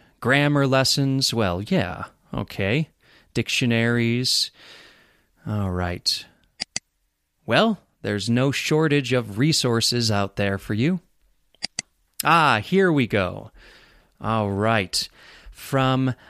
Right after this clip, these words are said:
uh, medium dot com. A few words can change lives. Well, that's nice. What if three simple tips could improve your writing?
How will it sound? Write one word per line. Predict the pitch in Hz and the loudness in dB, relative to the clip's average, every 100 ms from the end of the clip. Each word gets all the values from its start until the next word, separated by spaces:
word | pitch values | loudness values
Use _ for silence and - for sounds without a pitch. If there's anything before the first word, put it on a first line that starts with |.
| - _ | -20 _
uh, | 113 101 | -10 -8
medium | 98 104 110 131 202 240 254 254 247 247 - _ _ _ | -6 -6 -2 2 2 4 4 4 4 2 -2 _ _ _
dot | 110 165 185 - | 0 2 2 -2
com. | - - 214 233 143 104 90 85 64 - - - _ _ _ _ _ _ _ _ | -16 -6 0 2 2 0 -2 -6 -10 -14 -18 -20 _ _ _ _ _ _ _ _
A | 143 170 | 0 0
few | - - - 208 214 | 0 -6 2 4 4
words | 165 220 196 113 110 117 - | 4 4 4 4 2 0 -2
can | - 151 | 0 0
change | - - 110 104 98 95 - - | 0 0 0 0 0 -2 -6 -4
lives. | 151 151 95 95 - - - - | 0 2 0 -4 -10 -6 -4 -2
Well, | 165 | -2
that's | 101 - - | -2 -2 -2
nice. | 104 185 - - - - - - - | 0 0 0 -4 -8 -20 -20 -20 -6
What | 131 170 | 2 4
if | 180 - | 2 -2
three | - 165 226 240 226 | -6 0 4 4 2
simple | - 214 208 202 | 2 0 2 0
tips | 196 190 - - - - | 2 0 0 -2 -4 -4
could | - | -2
improve | 131 131 - 143 151 156 127 | 0 0 -2 0 2 2 2
your | 120 135 135 | 2 4 2
writing? | 110 135 135 92 85 - | 2 2 2 -4 -10 -18